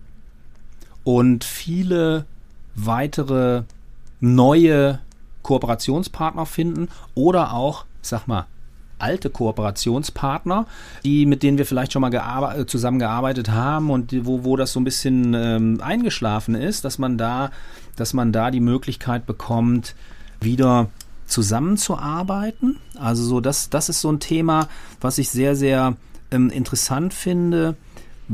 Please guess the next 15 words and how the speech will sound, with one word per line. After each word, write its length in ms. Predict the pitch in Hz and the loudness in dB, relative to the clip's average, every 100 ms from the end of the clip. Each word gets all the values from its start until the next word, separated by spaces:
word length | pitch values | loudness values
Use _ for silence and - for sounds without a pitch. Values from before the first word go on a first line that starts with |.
| 104 107 - | -4 -4 -4
Ich 140 | 123 | 4
meine, 260 | 139 147 143 | 6 6 4
das 120 | 131 | 2
Finanzierungsthema 880 | 143 139 127 165 175 170 - 147 143 | 2 2 2 2 2 2 0 2 4
habe 140 | 139 | 4
ich 100 | 131 | 2
eben 180 | 135 127 | 2 2
ausgeführt, 680 | 131 139 - - 113 104 95 | 2 0 0 0 4 4 4
ne? 160 | 104 135 | 4 2
Also 220 | 131 120 | 2 0
das 160 | 117 | 0
ist 160 | 135 - | -4 0
so, 420 | 151 139 139 127 117 78 - | 2 4 4 2 -4 -14 -12
wie 220 | 120 123 | -4 0
gesagt, 440 | 139 131 143 131 | 2 4 4 2